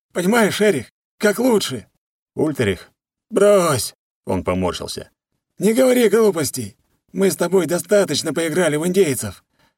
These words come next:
Я хочу жить хорошо, Эрих! Я всю жизнь провел в ожидании! Нам говорили: «Завтра, завтра, завтра». Ну да,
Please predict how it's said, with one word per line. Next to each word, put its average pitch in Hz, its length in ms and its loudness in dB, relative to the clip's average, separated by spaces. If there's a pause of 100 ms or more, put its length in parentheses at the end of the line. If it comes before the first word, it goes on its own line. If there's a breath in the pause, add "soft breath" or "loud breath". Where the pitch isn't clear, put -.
(120)
Я 156 220 -2
хочу 160 320 -2
жить 165 240 0
хорошо, 165 640 0
Эрих! 165 460 -2 (280 soft breath)
Я 190 200 2
всю 208 200 0
жизнь 165 360 0
провел 185 400 0
в 170 40 -4
ожидании! 147 760 -2 (380 soft breath)
Нам 160 240 -4
говорили: 170 560 0 (200 soft breath)
«Завтра, 147 600 -2
завтра, 190 640 -2
завтра». 185 580 -2 (440)
Ну 135 160 -4
да, 151 400 -2